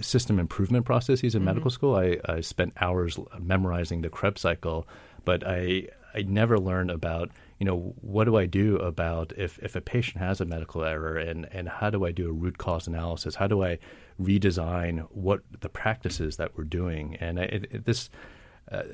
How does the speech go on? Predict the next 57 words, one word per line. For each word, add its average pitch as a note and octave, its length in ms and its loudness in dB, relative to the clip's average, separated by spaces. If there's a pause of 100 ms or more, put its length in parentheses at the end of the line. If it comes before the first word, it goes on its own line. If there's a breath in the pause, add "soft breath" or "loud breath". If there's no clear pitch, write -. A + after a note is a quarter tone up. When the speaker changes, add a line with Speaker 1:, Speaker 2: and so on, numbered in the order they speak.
Speaker 1:
this B2 260 2
has B2+ 160 2
frustrated G#2+ 500 2
me F2+ 160 0
incredibly F2+ 840 0
as F2 140 -2
a E2+ 40 -4
practicing, E2+ 680 -2
uh, - 80 -8
physician. E2+ 540 -2
And E2 160 -2
actually, F2 280 0
pretty C3+ 300 0
early G2+ 240 6
on A2 140 4
in A#2+ 80 6
my A#2 100 4
career, A#2+ 320 4
I F#2 280 2 (420 soft breath)
got A#2 140 2
really B2+ 200 8
burned A2 320 4
out F#2 280 2 (220)
'cause F2+ 240 2
a F3 40 2
Speaker 2:
Mm. - 60 0
Speaker 1:
lot G2+ 140 4
of F#2 60 2
the F2+ 80 2
problems F#2 400 2
that F2+ 120 0
we F2 100 -2
were E2 100 -2
seeing B2 500 4
in F#2+ 80 2
the F#2 80 0
emergency F2+ 320 0
department, E2 320 0
there F2+ 80 2
are F#2 40 0
these F#2 200 0
systemic A#2 640 0
problems F2 460 -2
in E2 80 -4
our D#2+ 140 -2
society. C#2+ 640 -6 (140)
Oh, D#2+ 100 -4
you D#2+ 120 -6
know, D#2 140 -4
we're E2+ 260 -4 (260 loud breath)
at - 120 0
the - 60 -10
epicenter F2 460 -2
for - 140 -6
the D#2+ 100 -4
opioid G#2+ 440 2
crisis, F#2+ 640 0